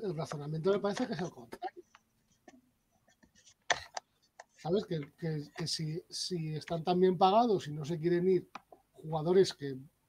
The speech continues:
que, que son de un buen nivel,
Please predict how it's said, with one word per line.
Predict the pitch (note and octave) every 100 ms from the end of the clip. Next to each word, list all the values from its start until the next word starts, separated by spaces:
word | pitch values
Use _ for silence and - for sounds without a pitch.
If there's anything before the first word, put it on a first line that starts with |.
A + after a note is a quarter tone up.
| _ - _ -
que, | D3 D3 D3 D#3+ -
que | D#3
son | - E3 D#3
de |
un | D#3 D#3
buen | E3+ E3+
nivel, | F3 G3+ B3 C#4